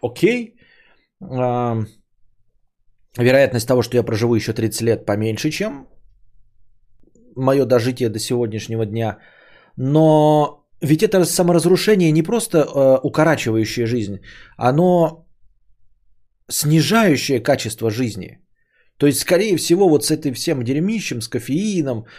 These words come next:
м, с гастритами, с тахикардией ты проживёшь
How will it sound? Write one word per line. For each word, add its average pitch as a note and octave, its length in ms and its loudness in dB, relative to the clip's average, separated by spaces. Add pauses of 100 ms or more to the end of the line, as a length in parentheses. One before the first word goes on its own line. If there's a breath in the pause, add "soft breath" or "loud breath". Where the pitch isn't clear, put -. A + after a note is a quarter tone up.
(340 loud breath)
м, A#2+ 240 -4
с A2 140 -6
гастритами, B2+ 1040 -2
с - 360 -8
тахикардией B2+ 1040 -4 (260 loud breath)
ты B2+ 120 -2
проживёшь D3+ 640 0